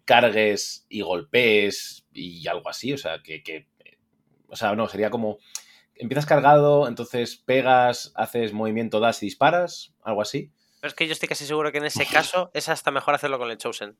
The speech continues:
Speaker 2: En esa, eh, eh, o sea, quiero
Speaker 1: Claro.
Speaker 2: decir, cuando ya estás cargado es que al que,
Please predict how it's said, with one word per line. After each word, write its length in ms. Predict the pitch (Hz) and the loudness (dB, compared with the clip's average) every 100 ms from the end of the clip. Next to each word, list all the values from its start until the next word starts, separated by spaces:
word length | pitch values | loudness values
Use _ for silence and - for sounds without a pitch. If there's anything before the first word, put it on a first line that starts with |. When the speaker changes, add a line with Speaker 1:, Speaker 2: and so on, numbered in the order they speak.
| - | -6
Speaker 2:
En 120 | 123 | -6
esa, 720 | 123 120 117 113 113 110 107 | -2 2 4 4 4 4 2
eh, 140 | 113 113 | -2 -8
eh, 100 | 98 | -12
o 60 | - | -12
sea, 160 | - 123 | -4 -2
quiero 160 | 190 | -2
Speaker 1:
Claro. 40 | - | -4
Speaker 2:
decir, 200 | 110 110 | -14 -16
cuando 200 | 117 120 | -8 -4
ya 80 | 131 | -4
estás 180 | - 160 | -4 0
cargado 300 | 151 135 151 | 0 2 0
es 80 | |
que 80 | - | 0
al 120 | 117 | -2
que, 200 | - 117 | -4 -8